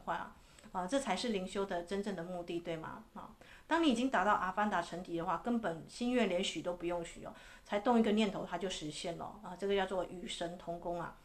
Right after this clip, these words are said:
那与神同工是跟哪个神同工啊？是跟你的高我，不是跟外面的那个哦。所以我才跟大家说，我们虽然抄了这个光的祈祷文，也知道每一道光的呼唤是谁，但你其实是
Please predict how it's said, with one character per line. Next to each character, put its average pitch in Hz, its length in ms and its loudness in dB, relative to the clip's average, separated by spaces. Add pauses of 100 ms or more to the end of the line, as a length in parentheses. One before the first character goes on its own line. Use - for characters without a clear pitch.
(220)
那 294 160 4
与 220 120 4
神 214 220 2
同 214 120 2
工 226 200 6
是 240 100 -2
跟 226 220 4
哪 165 120 2
个 165 120 -6
神 165 240 -8
同 170 200 -10
工 175 160 -2
啊？ - 140 -6 (300)
是 294 120 0
跟 320 160 8
你 277 120 10
的 190 80 6
高 208 200 2
我， 214 180 6
不 190 120 -2
是 214 120 2
跟 202 180 2
外 196 160 4
面 185 160 0
的 160 100 -8
那 170 120 -6
个 - 160 -6
哦。 226 100 -2
所 294 120 0
以 285 40 6
我 214 80 6
才 185 160 0
跟 208 160 -2
大 208 80 4
家 190 120 8
说， 196 240 -4
我 190 60 -4
们 190 160 -8
虽 247 160 0
然 220 160 4
抄 220 220 4
了 196 160 4
这 196 100 -2
个 170 160 -2
光 208 220 0
的 190 80 0
祈 170 160 -6
祷 170 120 2
文， 160 220 -4 (220)
也 202 100 -2
知 220 100 -4
道 240 140 6
每 170 140 2
一 170 40 -6
道 190 140 0
光 196 180 -2
的 180 120 -2
呼 196 100 -12
唤 180 180 -2
是 185 120 -8
谁， - 260 -8 (300)
但 294 180 6
你 214 100 6
其 202 160 4
实 208 60 4
是 226 220 -2